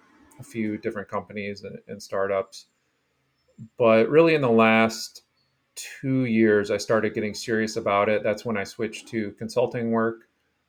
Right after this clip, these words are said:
uh, which really helped as far as just learning, like,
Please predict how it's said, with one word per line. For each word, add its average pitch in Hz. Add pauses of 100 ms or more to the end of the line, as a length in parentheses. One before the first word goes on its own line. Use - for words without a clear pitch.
(180)
uh, 101
which 107
really 113 (340)
helped 107
as 113
far 107
as 101
just 113
learning, 107
like, 92